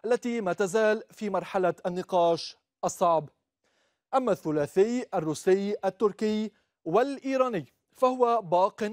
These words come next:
ولا مؤشرات عكس ذلك، خصوصًا أن إيران وروسيا من أكثر الدول ترحيبًا بعودة أردوغان، والعلاقة بين الثلاثي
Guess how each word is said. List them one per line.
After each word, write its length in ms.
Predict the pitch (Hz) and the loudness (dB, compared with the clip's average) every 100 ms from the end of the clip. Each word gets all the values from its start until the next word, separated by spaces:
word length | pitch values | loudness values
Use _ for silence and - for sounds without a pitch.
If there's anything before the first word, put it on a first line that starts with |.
| 220 | -6
ولا 400 | 147 180 254 269 | -2 0 0 -2
مؤشرات 800 | 240 226 - 226 220 220 220 _ | -4 -6 -6 -4 0 0 0 _
عكس 360 | 143 180 - - | -6 -6 -4 -4
ذلك، 440 | 208 156 143 135 _ _ _ _ | 0 0 0 -4 _ _ _ _
خصوصًا 440 | - 254 330 294 170 | -10 -6 -4 -4 -6
أن 240 | 170 156 | -6 -6
إيران 360 | 143 147 190 165 | -4 0 0 0
وروسيا 480 | 151 233 - 165 | -2 -4 -4 -2
من 100 | 143 143 | -2 -6
أكثر 280 | 180 - 151 | -8 -4 -4
الدول 300 | 147 180 151 | 0 0 0
ترحيبًا 560 | 160 - 196 170 160 - | -2 -6 -6 -4 -4 -6
بعودة 500 | 156 160 180 175 156 - 175 | -4 0 0 0 -2 -2 -8
أردوغان، 560 | 147 156 170 180 147 - _ _ _ | -4 -2 0 0 -4 -10 _ _ _
والعلاقة 720 | 135 127 147 190 226 185 156 | 0 0 2 2 0 -2 -2
بين 180 | 147 165 | -2 -2
الثلاثي 580 | 147 147 127 123 226 | -4 -4 -4 -2 -2